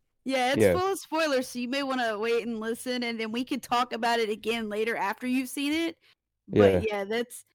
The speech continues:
Speaker 1: it's definitely full of spoilers, so don't click on that episode unless you've seen it.
Speaker 2: Okay.
Speaker 1: But Burner uploaded it the
Speaker 2: Yeah.
Speaker 1: same day. Like, I had to get it off my chest, like, right then.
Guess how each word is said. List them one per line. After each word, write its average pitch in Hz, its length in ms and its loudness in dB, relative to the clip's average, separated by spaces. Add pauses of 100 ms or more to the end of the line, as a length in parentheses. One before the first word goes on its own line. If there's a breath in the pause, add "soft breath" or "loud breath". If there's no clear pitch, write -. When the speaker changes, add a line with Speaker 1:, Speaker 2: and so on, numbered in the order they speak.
(400)
Speaker 1:
it's 226 240 -4
definitely 269 520 0
full 254 260 -2
of 240 120 -2
spoilers, 233 520 -2
so 214 80 -4
don't 220 180 -2
click 240 200 -2
on 233 100 -2
that 214 160 0
episode 214 440 -4
unless 202 400 -6
you've 208 100 -12
seen 202 280 -6
it. 131 160 -14 (680)
Speaker 2:
Okay. 113 360 6 (340)
Speaker 1:
But 208 140 -2
Burner 226 240 2
uploaded 208 440 -2
it 202 120 -6
the 180 80 -4
Speaker 2:
Yeah. - 40 -2
Speaker 1:
same 196 240 -2
day. 190 120 -4
Like, 202 160 -4
I 220 80 4
had 262 240 4
to 254 60 0
get 233 140 2
it 233 120 2
off 226 200 2
my 220 140 2
chest, 214 340 -2
like, 196 140 -6
right 196 260 -4
then. 196 300 -8